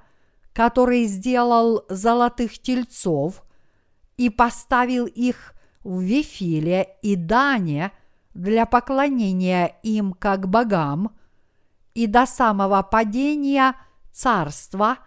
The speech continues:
народ израильский поклонялся этим золотым тельцам как своим богам. Разве это не печально? Как мог народ израильский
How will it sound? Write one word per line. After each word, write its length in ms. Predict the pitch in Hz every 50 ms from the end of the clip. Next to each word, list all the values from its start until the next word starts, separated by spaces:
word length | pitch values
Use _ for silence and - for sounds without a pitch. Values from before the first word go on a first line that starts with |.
| _ _ _ _ - -
народ 540 | - 190 214 214 220 214 214 208 185 - - - -
израильский 1040 | 202 196 180 175 185 208 254 302 311 302 277 269 - - - - 262 262 254 - - - _ _ - - _
поклонялся 1040 | - 269 - - - 202 208 302 285 226 185 175 175 160 - - - 175 170 160 - _ _ -
этим 440 | 240 277 277 - - 311 311 311
золотым 580 | 285 262 277 269 269 262 254 - 269 254 254 262
тельцам 800 | - - 285 285 285 - - - 170 151 139 151 180 208 240 - - _ _ _ _ _ _ _
как 320 | - 247 240 247 247 - - - -
своим 560 | - - - 269 254 254 262 254 247 233 240
богам. 560 | 233 262 269 226 196 156 131 120 127 131 - - _ _ _ _ _ _ _ _ _ _ _ _ _ _ _ _
Разве 540 | - 208 240 247 233 214 185 190 202 214 220
это 380 | 226 - 214 214 220 - 220 214
не 140 | 208 202 190
печально? 880 | - 208 185 - - - 208 214 277 359 440 403 311 202 135 120 131 - _ _ _ _ _ _ _ _ _ _ _ - - - _ _ _ - - -
Как 400 | - - 349 320 294 277 - -
мог 360 | 233 220 240 254 247 240 202 214
народ 460 | 214 233 233 240 247 240 233 220 190
израильский 1120 | 220 214 190 190 247 285 320 320 269 202 180 180 175 - - - - 190 196 226 226 -